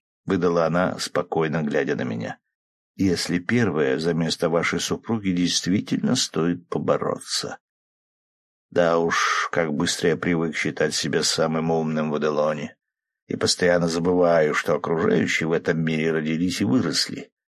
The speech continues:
Реалии магического мира для них такие же родные, как для меня земные. Интересно, наступит такое время, когда я смогу точно так же легко ориентироваться в этой жизни, как и уроженцы Аделона.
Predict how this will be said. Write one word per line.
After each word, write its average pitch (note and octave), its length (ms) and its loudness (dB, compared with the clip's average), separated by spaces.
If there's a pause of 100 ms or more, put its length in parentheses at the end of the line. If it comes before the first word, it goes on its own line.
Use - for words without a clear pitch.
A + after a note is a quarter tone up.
(220)
Реалии D#2+ 560 0
магического D#2+ 840 0
мира F#2 300 0
для E2+ 180 -2
них E2+ 200 0
такие E2 380 -2
же D#2 200 0
родные, D#2 580 0
как D#2 240 -2
для D#2 140 -2
меня D#2+ 260 0
земные. E2+ 600 2 (840)
Интересно, A2+ 720 2
наступит G2 640 0
такое G2 380 2
время, D2+ 440 0
когда E2 300 0
я F#2 60 2
смогу F#2 340 0
точно F#2 520 0
так F#2 280 0
же E2+ 80 0
легко D#2 560 -2 (300)
ориентироваться F#2+ 960 2
в C3 40 -2
этой C3+ 220 0
жизни, E2+ 520 0
как E2 300 -2
и F2+ 40 2
уроженцы F2 600 2
Аделона. D#2+ 680 -2